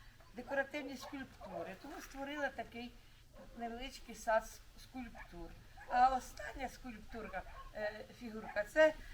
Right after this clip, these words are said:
фігурка Солохи, яку подарував на останній презентації моєї книжки «Анестезія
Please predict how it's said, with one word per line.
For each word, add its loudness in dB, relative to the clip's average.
фігурка 12
Солохи, 8
яку 6
подарував 12
на 8
останній 4
презентації 10
моєї 0
книжки 0
«Анестезія 6